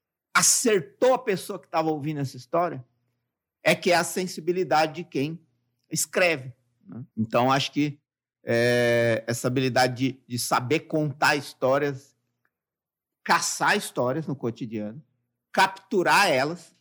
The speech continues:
e saber contar na hora certa pra pessoa certa dentro do projeto. É, essa, pra mim, na minha visão, é a coisa mais importante.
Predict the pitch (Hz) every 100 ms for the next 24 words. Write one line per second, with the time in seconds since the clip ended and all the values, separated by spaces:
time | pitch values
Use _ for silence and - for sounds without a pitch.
0 | _ - - 202 165 131 220 220 247 262
1 | 226 - 214 247 247 202 196 180 - 170
2 | 175 190 196 - 170 165 139 - 180 -
3 | 151 147 117 - - - 123 113 110 -
4 | 117 98 - - - 139 - 117 120 131
5 | 185 - 156 _ _ - 127 123 123 -
6 | 131 143 202 185 127 123 147 165 - _
7 | _ _ - 123 131 - 123 131 131 127
8 | 123 - - 127 127 135 120 - 107 104